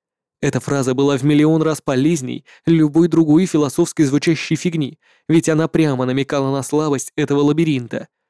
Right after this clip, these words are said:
и его стены. Дверь-загадка, возможно, была настолько прочна, что сломать ее было почти невозможно,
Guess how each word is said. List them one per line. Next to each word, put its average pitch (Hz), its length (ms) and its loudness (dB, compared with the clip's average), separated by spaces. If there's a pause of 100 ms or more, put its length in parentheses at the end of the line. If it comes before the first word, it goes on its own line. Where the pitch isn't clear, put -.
(200)
и 214 80 4
его 247 220 6
стены. 156 480 -2 (720)
Дверь-загадка, 208 760 4
возможно, 160 420 2
была 170 220 2
настолько 170 480 0
прочна, 160 480 -2 (220)
что - 200 2
сломать 175 460 2
ее 165 160 4
было 160 180 4
почти 151 300 -2
невозможно, 160 680 -2